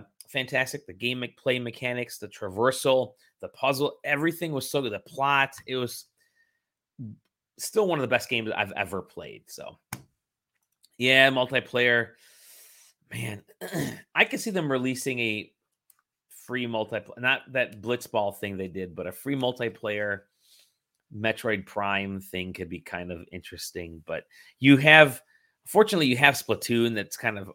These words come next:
all of Nintendo's, like, multiplayer shooter stuff right now. By the way, I love Splatoon. Splatoon's fantastic. It's one of my favorite series.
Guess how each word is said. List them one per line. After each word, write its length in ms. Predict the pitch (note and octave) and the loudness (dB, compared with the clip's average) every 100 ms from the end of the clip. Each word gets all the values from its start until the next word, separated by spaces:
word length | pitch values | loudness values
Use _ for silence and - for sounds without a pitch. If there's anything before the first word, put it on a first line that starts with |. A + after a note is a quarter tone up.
| - | -8
all 220 | G2+ G2+ | -2 2
of 120 | G#2 | 0
Nintendo's, 840 | G#2 G2 F#2+ G#2+ G#2 G2+ G2 F#2+ G2+ | 0 -6 -2 -4 0 -2 -2 -6 -8
like, 120 | F#2 | -8
multiplayer 680 | G2+ G2 G#2 G2 G#2+ G#2 G2+ | -2 -2 -2 -4 -2 -2 -2
shooter 240 | C3+ C3 | -2 -2
stuff 220 | - C#3+ | -2 -6
right 60 | C#3+ | -6
now. 80 | B2+ | 0
By 100 | C3 | 2
the 60 | |
way, 100 | G#2+ | 2
I 160 | G#2+ A2 | -2 -6
love 220 | G#2+ G#2 | 0 0
Splatoon. 600 | G2+ - G#2 A2 G#2 A2+ | 0 -10 -8 -6 -8 -10
Splatoon's 320 | - - A#2+ G2 | -16 -12 -12 -10
fantastic. 600 | E2+ - F#2+ - G2+ _ _ _ - _ _ _ | -14 -8 -10 -8 -14 _ _ _ -20 _ _ _
It's 100 | - | -8
one 120 | A#2+ | -4
of 40 | A2+ | -2
my 80 | G#2 | 2
favorite 280 | G#2+ G#2 | 2 2
series. 380 | - G2+ G2+ - | 0 -4 -4 -10